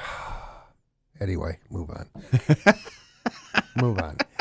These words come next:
Speaker 1: There are no political sponsors in, in our show. I'm happy to say that. Anyway, back
Speaker 2: Nor
Speaker 1: to
Speaker 2: will
Speaker 1: it.
Speaker 2: there ever be.
Speaker 1: Yeah, right.
Speaker 2: Um, yes, like I said, breaking no-, news from the Associated Press.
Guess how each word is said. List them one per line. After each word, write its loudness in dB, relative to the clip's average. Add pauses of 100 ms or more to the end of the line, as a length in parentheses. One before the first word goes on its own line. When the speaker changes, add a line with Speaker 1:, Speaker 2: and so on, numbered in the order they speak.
(160)
Speaker 1:
There 12
are 12
no 12
political 8
sponsors 6
in, 4
in 8
our 8
show. 4
I'm -4
happy 2
to 0
say 2
that. -2
Anyway, 6
back -6
Speaker 2:
Nor 12
Speaker 1:
to 12
Speaker 2:
will 12
Speaker 1:
it. 12
Speaker 2:
there 12
ever 10
be. 4
Speaker 1:
Yeah, 4
right. 2
Speaker 2:
Um, 6
yes, 4
like 4
I 6
said, 4
breaking 8
no-, 10
news 8
from 4
the 6
Associated 4
Press. 8